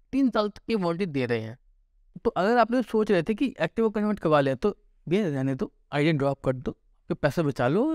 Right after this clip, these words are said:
अच्छा सा इलेक्ट्रिक स्कूटर ले लो, सस्ते में अच्छी रेंज दे। और अगर आपको चाहिए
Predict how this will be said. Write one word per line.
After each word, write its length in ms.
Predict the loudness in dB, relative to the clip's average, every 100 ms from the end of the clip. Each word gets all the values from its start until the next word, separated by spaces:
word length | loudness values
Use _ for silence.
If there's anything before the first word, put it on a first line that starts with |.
| -4
अच्छा 240 | -6 -4 -4
सा 160 | -4 -2
इलेक्ट्रिक 340 | 0 0 -2
स्कूटर 240 | -6 0 0
ले 100 | 0
लो, 120 | -4 -6
सस्ते 340 | -8 -4 0
में 80 | 0
अच्छी 220 | 0 -2
रेंज 220 | -2 0 -2
दे। 220 | -4 -6 _ _ _ _ _ -6
और 120 | -2
अगर 180 | 4 6
आपको 320 | 6 4 -2 -4 _ _ _ _
चाहिए 360 | 2 4 4